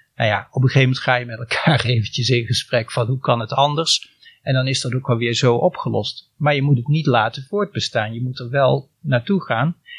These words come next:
En je moet niet tegen die persoon zeggen: van je hebt het verkeerd gedaan. Want die had het vanuit haar perspectief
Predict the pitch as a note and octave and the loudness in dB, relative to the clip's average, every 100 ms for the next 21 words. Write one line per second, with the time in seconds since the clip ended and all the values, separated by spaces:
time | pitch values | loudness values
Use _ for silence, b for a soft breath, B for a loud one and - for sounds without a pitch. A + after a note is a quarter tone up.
0 | B - C#3 C#3+ E3+ G3 F#3+ F3 D#3 D3+ | B 0 4 4 4 2 4 2 0 -2
1 | D#3 - E3 D#3 D#3 C#3 C3+ C#3+ D3 D3+ | 0 2 2 2 0 -2 -4 -4 -6 -6
2 | - - - F#3+ G3 - A#2 G#2 A2+ E3+ | -6 -6 -2 0 0 0 -2 0 0 -2
3 | _ _ _ D3 D#3 D#3 D3 - - C#3 | _ _ _ -6 0 2 2 -2 -2 0
4 | C3+ C3+ D3 E3+ - D#3 C#3 D#3 C#3 C#3 | 0 -2 -2 -2 -2 -6 -4 -6 -4 -4
5 | C3 - | -6 -8